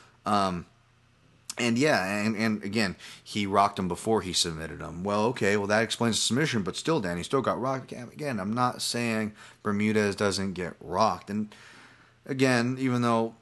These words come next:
Ricardo Lamas might not be known for a knockout puncher, he's got a lot of T K Os, he wields a lot of power. Ricardo Lamas is just a weird striker who only throws in ones and twos, and he's, like, one of the only strikers who, for whatever fucking reason, except for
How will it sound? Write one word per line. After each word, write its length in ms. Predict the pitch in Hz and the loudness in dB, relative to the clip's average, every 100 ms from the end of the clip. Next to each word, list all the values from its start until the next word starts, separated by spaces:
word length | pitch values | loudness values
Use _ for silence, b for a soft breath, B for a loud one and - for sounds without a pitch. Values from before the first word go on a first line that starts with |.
| - - | -20 -18
Ricardo 480 | - 131 127 127 120 | -6 -4 4 6 6
Lamas 320 | 113 120 117 | 4 2 2
might 100 | 113 | 0
not 160 | 113 104 | 0 2
be 80 | 107 | 2
known 240 | 110 110 | 2 0
for 160 | 107 101 | 0 0
a 60 | |
knockout 380 | 98 95 98 85 | 2 2 2 -2
puncher, 260 | 127 123 98 | 0 0 0
he's 100 | 95 | 2
got 120 | 127 | 2
a 20 | |
lot 180 | 104 110 | 4 2
of 60 | 104 | 0
T 160 | 117 | -6
K 200 | - 98 95 | -6 -2 0
Os, 160 | 95 | -2
he 80 | 95 | -4
wields 320 | 92 113 113 | -2 -2 -2
a 40 | 98 | -2
lot 200 | 90 78 | -2 -2
of 80 | |
power. 480 | - 110 104 87 87 - B B B B | 0 2 2 0 -6 -10 B B B B
Ricardo 320 | 101 123 123 | -4 2 2
Lamas 320 | 107 110 107 | 2 0 0
is 80 | 98 | -4
just 160 | 92 - | -4 -4
a 40 | |
weird 280 | 85 92 87 | -2 -4 -4
striker 380 | - 98 95 90 | -2 -2 0 -4
who 60 | |
only 140 | 82 85 | -6 -6
throws 240 | 95 90 | -6 -6
in 160 | 76 82 | -6 -8
ones 220 | 87 82 | -8 -8
and 120 | 78 | -8
twos, 300 | - 98 82 | -6 -4 -4
and 80 | 78 | -4
he's, 140 | 107 | -4
like, 100 | 101 | -2
one 100 | 98 | -2
of 60 | 90 | -4
the 120 | 78 - | -6 -6
only 280 | 101 101 90 | -4 -4 -4
strikers 440 | - 101 87 78 | -2 -2 -4 -8
who, 120 | 87 - | -10 -12
for 260 | - - 104 | -16 -6 -4
whatever 360 | 98 120 127 | 0 0 0
fucking 340 | 104 123 - 95 | -2 -2 -2 -2
reason, 460 | 104 104 90 87 - B B | -2 -2 -4 -8 -12 B B
except 360 | 95 - 120 - | -6 -2 -2 0
for 180 | 110 | -2